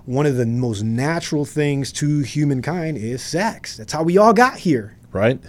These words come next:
Speaker 1: Every sing-, no one would exist that's listening or not listening that exists, period,
Speaker 2: Mm-hmm.
Speaker 1: if it wasn't through sex.
Speaker 2: Right.
Speaker 1: <laughs> You know what I'm saying? That's how you got here.
Speaker 2: Yep.
Speaker 1: You know what I'm saying? And, and, and yet we shame it. And a lot of us don't really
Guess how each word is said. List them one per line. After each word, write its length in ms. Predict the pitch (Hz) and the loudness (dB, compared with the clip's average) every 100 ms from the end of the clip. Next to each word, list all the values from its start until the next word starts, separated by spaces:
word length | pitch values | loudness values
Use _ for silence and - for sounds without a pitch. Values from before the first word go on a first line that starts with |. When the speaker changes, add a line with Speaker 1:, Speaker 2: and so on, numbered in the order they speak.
| - | 0
Speaker 1:
Every 500 | 170 220 202 226 247 | 4 4 2 4 4
sing-, 340 | 214 240 170 | 4 2 4
no 140 | 160 226 | 8 8
one 320 | 247 247 240 | 6 4 2
would 160 | 220 214 | 4 4
exist 600 | 180 143 175 147 147 - - - | 4 6 8 8 4 -2 -18 -8
that's 200 | 131 - | -6 -2
listening 400 | 139 170 170 160 | 0 0 0 0
or 80 | 131 | 0
not 220 | 160 170 | -2 -2
listening 260 | 156 151 127 | -2 -2 -4
that 120 | 131 | -4
exists, 420 | 117 131 220 - - | -6 -4 -4 -6 -12
period, 380 | 180 214 98 - - | -6 -4 -6 -10 -10
Speaker 2:
Mm-hmm. 200 | 95 104 156 - - - - | -4 -2 -4 -8 -20 -20 -8
Speaker 1:
if 140 | 127 139 | -4 0
it 60 | |
wasn't 260 | 143 156 139 | 0 0 -2
through 180 | 127 127 | -4 -4
sex. 460 | 107 90 - - - - - | -6 -12 -14 -18 -18 -20 -6
Speaker 2:
Right. 220 | 92 120 - | -2 -2 -2
Speaker 1:
<laughs> 80 | - | 6
You 120 | 214 | 8
know 40 | |
what 40 | 220 | 8
I'm 40 | |
saying? 140 | 220 208 | 4 0
That's 100 | 196 | 2
how 80 | |
you 100 | 285 | 2
got 200 | 294 415 | 2 2
here. 240 | 147 113 - - | 0 -2 -6 -12
Speaker 2:
Yep. 160 | - 113 - - | -2 -2 -2 0
Speaker 1:
You 80 | 185 | 4
know 60 | 202 | 6
what 40 | |
I'm 20 | 196 | 6
saying? 340 | 226 220 214 - - - - | 6 4 2 -4 -20 -14 0
And, 320 | 190 185 175 | 4 4 2
and, 280 | 160 170 165 | 0 0 0
and 180 | 165 160 | 0 0
yet 280 | 147 175 196 | 2 0 0
we 120 | 165 | -2
shame 600 | 135 - - 151 233 240 | -2 -2 -2 0 2 2
it. 220 | 151 104 113 | 2 0 -6
And 120 | 139 | -6
a 60 | |
lot 200 | 131 160 | -6 -8
of 120 | 180 175 | -6 -4
us 180 | 151 | -4
don't 320 | 127 160 175 143 | -4 -4 -4 -4
really 840 | 156 170 170 170 160 151 139 113 | -2 -2 -2 -2 0 2 0 -2